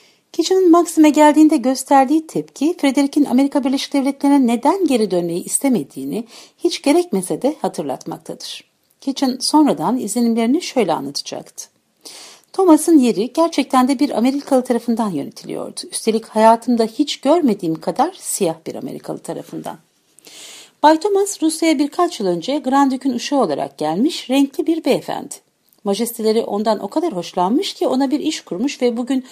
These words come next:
Bay Thomas, Rusya'daki en büyük ve en güzel restoran müzikollerinden birinin sahibidir. Bir New Yorklu ile tanıştığına memnun olduğunu söyledi ve bize tesisi göstermeyi teklif etti.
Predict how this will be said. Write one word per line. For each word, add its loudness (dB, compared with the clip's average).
Bay 2
Thomas, -4
Rusya'daki -6
en -2
büyük -4
ve 2
en -4
güzel 2
restoran -2
müzikollerinden -4
birinin 2
sahibidir. -4
Bir 4
New 6
Yorklu 2
ile 4
tanıştığına 2
memnun 4
olduğunu -4
söyledi -4
ve -2
bize -6
tesisi -4
göstermeyi 0
teklif -10
etti. -14